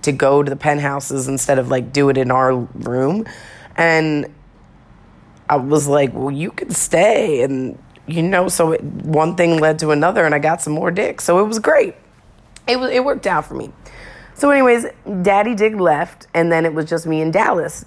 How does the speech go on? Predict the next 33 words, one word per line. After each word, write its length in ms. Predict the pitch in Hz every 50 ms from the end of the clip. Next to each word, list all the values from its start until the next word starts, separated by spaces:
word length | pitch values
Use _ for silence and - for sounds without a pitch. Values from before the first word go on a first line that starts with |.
| - 147
Dick, 320 | 151 139 - - - -
right? 400 | 135 143 139 131 135 151 - - - - - - - - - - -
So 300 | - - 190 180 170 170
the 80 | 170
next 300 | 175 185 190 185 - -
night, 420 | 180 170 160 160 160 156 156 156 -
like, 260 | - 147 143 143 - -
I, 240 | 151 151 156 156 151 - - - -
I 80 | 185
don't 180 | 202 226 262 240
remember 460 | 180 175 170 165 170 165 165 156 151 147
how 360 | - 131 156 170 156 156 156
exactly 640 | 165 156 147 143 - 165 160 151 - 170 165 160 160
it 100 | 151 -
came 340 | - - 170 160 151 147 147
up, 320 | 143 143 151 - - -
but 100 | - 165
I 80 | 160 160
think 220 | 156 - 214 -
I 80 | 202 185
just 260 | 214 196 185 - -
kinda, 300 | - - 185 170 160 160
like, 520 | 156 147 143 143 143 139 - - - - -
said 340 | - - - 165 160 156
something 340 | - 156 156 156 156 160 151
to 60 | 151
him, 200 | 151 147 147 143
like, 280 | 139 143 139 143 - -
"Hey, 360 | - - - - - - - -
do 80 | - 143
you 60 | -
wanna 180 | 143 - -
fuck?" 500 | - - - - - - 165 - - -